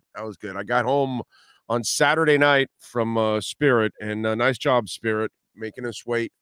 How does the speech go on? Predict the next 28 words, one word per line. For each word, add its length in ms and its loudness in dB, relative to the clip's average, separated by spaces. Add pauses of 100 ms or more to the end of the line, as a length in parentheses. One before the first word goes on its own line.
an 100 -14
hour 220 -2
and 120 -8
twenty 260 -4
minutes 300 -2
for 180 -6
our 80 -2
bags. 640 -2 (560)
Holy 400 0
shit. 480 -6 (600)
Uh, 380 0
anyway, 520 -2
so 400 -4
got 240 2
home, 340 4
and 160 6
then, 240 6
um, 680 4 (500)
I 100 0
watched, 520 2
uh, 400 6
I 160 0
watched 380 4
actually 440 0
the 100 0
Chris 280 -4
Rock 260 4
special, 580 -4